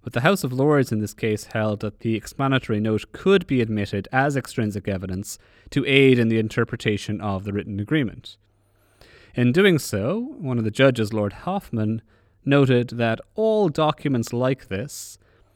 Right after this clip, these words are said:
should be interpreted in accordance with common sense principles.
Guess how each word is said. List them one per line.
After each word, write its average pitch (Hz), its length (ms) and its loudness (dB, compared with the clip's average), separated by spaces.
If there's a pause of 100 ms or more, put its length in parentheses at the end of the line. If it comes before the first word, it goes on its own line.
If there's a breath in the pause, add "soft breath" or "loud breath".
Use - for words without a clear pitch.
(140)
should 190 280 2
be 143 380 2
interpreted 120 560 -2
in 110 160 -4
accordance 131 580 -2
with 107 400 -4
common 120 400 0
sense 101 420 -6
principles. - 800 -10